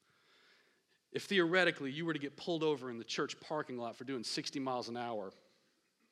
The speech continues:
I'm not gonna say any names, but there's more than one up in here. If you were to get pulled over in the church parking lot for doing sixty miles an hour in this fifty mile an hour zone right here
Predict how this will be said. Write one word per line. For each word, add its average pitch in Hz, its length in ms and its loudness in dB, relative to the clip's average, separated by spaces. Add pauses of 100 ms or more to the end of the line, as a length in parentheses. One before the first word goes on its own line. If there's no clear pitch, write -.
(520)
I'm 110 80 -12
not 110 60 -10
gonna 110 100 -8
say 131 180 -4
any 127 140 -4
names, 117 560 -6 (1200)
but 123 100 -6
there's 120 160 -6
more 127 200 0
than 110 180 -8
one 127 220 -4
up 104 120 -8
in 98 80 -12
here. 90 300 -12 (2750)
If - 140 -14
you 180 80 -2
were 196 60 2
to 180 60 2
get 156 140 0
pulled 170 220 4
over 165 180 4
in 151 60 0
the 135 80 0
church 170 300 0
parking 165 320 0
lot 139 160 -2
for 135 80 -10
doing 135 220 -4
sixty 151 340 -4
miles 143 280 0
an 127 80 -4
hour 143 280 2
in 131 100 0
this 135 320 -2 (460)
fifty - 640 4
mile 165 300 8
an 151 80 4
hour 147 260 2
zone 170 320 4
right 135 200 2
here 127 320 0